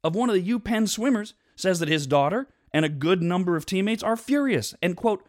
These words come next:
"crying on the pool deck," end quote, because they feel they can no longer compete fairly with their own teammate, trans swimmer Lia Thomas. It's so bad that a member of the University of Pennsylvania's women's swim team claimed that Thomas,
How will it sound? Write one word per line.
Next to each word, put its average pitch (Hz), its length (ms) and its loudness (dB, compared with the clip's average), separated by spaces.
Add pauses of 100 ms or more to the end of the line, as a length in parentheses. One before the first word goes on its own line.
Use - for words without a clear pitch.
(120)
"crying 262 580 -2
on 233 140 -2
the 226 80 -2
pool 240 300 0
deck," 175 280 -2
end 190 180 -2
quote, 170 280 -4 (520)
because 190 260 -2
they 190 160 2
feel 190 260 0
they 170 120 0
can 180 180 -2
no 180 120 0
longer 180 260 0
compete 180 360 -6
fairly 190 480 -2 (440)
with 202 160 -6
their 254 140 4
own 247 180 0
teammate, 208 540 -2 (200)
trans 226 300 0
swimmer 208 260 0
Lia 190 180 2
Thomas. 196 480 -8 (640)
It's 180 200 -2
so 311 340 2
bad 98 320 -12 (360)
that 147 120 0
a 170 40 0
member 208 280 0
of 165 80 -2
the 156 80 -4
University 208 440 -4
of 151 80 -6
Pennsylvania's 165 560 -4
women's 170 420 -2
swim 160 320 -4
team 120 280 -2
claimed 220 500 -2
that 214 200 -6
Thomas, 139 420 -2